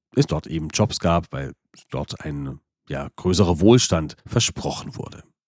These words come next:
Zugleich gab es aber auch in dieser Zeit eben Schweden, die nach Finnland zogen. Das sind eben die sogenannten Finnlandssvenskar.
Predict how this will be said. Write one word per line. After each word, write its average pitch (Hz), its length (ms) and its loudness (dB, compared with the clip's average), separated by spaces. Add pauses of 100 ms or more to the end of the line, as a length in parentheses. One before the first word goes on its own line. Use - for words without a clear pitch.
(200)
Zugleich 104 440 4
gab 175 140 2
es - 80 -2
aber 160 100 4
auch 139 120 6
in 117 100 2
dieser 127 220 4
Zeit 101 320 6 (360)
eben 107 220 4
Schweden, 95 540 2
die 92 100 -6
nach 117 160 2
Finnland 98 680 2
zogen. 80 360 -4
Das 71 120 -8
sind 73 160 -6
eben 73 180 -8
die 73 140 -8
sogenannten 78 420 -4
Finnlandssvenskar. - 1200 -2